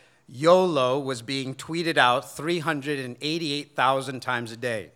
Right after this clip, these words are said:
Now, for my friends who are over forty years old, you know I'm gonna help you out right now because I'm gonna have to break this down for you. A hashtag is that pound sign that you used to have on your corded phones,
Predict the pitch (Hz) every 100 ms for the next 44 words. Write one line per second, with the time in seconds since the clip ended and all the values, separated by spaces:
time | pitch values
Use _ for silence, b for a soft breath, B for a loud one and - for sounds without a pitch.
0 | b b b b b - 117 120 123 123
1 | 127 - 151 151 143 139 131 143 147 135
2 | - 143 135 131 123 135 127 123 127 135
3 | 131 123 120 b b - 127 123 123 135
4 | 131 131 127 113 104 98 92 87 113 117
5 | 120 120 113 127 127 120 120 123 113 107
6 | 104 104 160 175 185 - 139 110 127 151
7 | B B - 120 117 127 - - 156 156
8 | 170 - 165 170 170 180 170 131 127 131
9 | 131 139 143 139 135 127 120 - 143 135
10 | 117 143 147 147 151 -